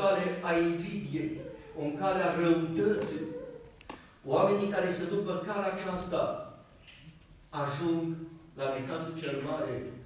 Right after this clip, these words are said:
ajung la durerea cea mare. Am vorbit despre o cale a lui Balaam, o cale a lăcomiei.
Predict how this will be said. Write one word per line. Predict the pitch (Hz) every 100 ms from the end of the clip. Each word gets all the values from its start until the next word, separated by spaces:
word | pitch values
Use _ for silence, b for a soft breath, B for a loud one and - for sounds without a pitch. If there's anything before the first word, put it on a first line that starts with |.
| -
ajung | 127 123 160 160 156 160 B B B 147
la | 131 -
durerea | 127 156 175 165 170
cea | - 139
mare. | - - - B B B B
Am | 165 170 175
vorbit | 170 214 214
despre | 202 185 180
o | 175 226
cale | - 175
a | 170
lui | 165 165
Balaam, | 160 160 - - 202 - - - - - - B B B B
o | 160
cale | - 214 208 202 190 - - -
a | 190 185 185
lăcomiei. | 180 180 170 175 - 196 -